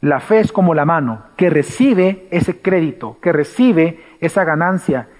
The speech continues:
que se llama justicia. Por lo tanto, como dice Calvino, respecto a la fe, que la justificación que nosotros recibimos, de ninguna otra manera la recibimos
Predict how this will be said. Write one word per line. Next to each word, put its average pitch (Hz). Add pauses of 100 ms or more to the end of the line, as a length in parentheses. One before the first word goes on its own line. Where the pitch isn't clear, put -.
que 160
se 151
llama 160
justicia. 117 (680)
Por 160
lo 151
tanto, 233 (340)
como 170
dice 190
Calvino, 214 (720)
respecto 185
a 160
la 143
fe, 117 (800)
que 196
la 180
justificación 226
que 185
nosotros 196
recibimos, 160 (640)
de 196
ninguna 196
otra 185
manera 170
la 147
recibimos 156